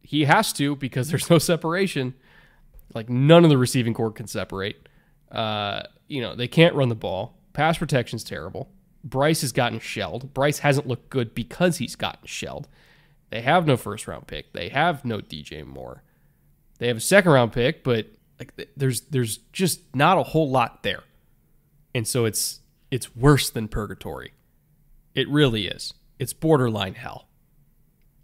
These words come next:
And I,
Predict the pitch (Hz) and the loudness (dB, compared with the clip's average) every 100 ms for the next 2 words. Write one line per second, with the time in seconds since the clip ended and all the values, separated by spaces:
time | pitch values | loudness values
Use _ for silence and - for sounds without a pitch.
0 | _ _ 131 123 120 113 110 107 - _ | _ _ 0 2 4 2 -2 -4 -12 _
1 | _ _ _ _ _ _ _ _ _ 131 | _ _ _ _ _ _ _ _ _ 0
2 | 131 | 0